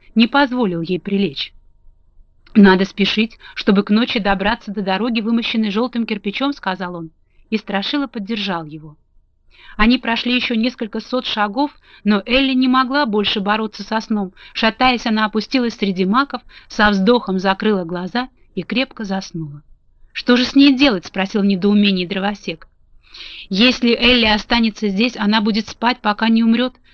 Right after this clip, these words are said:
сказал лев, широко зевая. «Аромат этих цветов смертелен,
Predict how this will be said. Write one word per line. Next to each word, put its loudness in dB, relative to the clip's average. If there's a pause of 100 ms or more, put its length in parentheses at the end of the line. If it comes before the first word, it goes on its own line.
сказал 0
лев, 2
широко -2
зевая. -4 (340)
«Аромат 4
этих -2
цветов -2
смертелен, -2